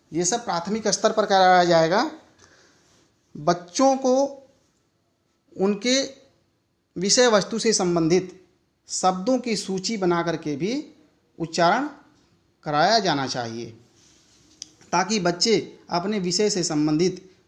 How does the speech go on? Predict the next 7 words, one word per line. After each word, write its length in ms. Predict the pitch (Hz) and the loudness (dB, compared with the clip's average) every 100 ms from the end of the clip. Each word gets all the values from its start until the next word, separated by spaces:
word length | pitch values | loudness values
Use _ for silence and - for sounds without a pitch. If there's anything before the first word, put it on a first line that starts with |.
| - | -8
कठिन 340 | 165 - 220 | -6 -4 -2
शब्दों 380 | 202 147 139 170 | -2 -6 -6 -6
का 160 | 170 180 | -6 -8
शुद्ध 260 | - 156 135 | -8 -8 -8
उच्चारण 500 | 131 240 180 226 254 _ _ _ - | -8 -8 -8 -8 -10 _ _ _ -8
कर 120 | 127 | -8
सकें। 380 | 120 113 - | -8 -12 -18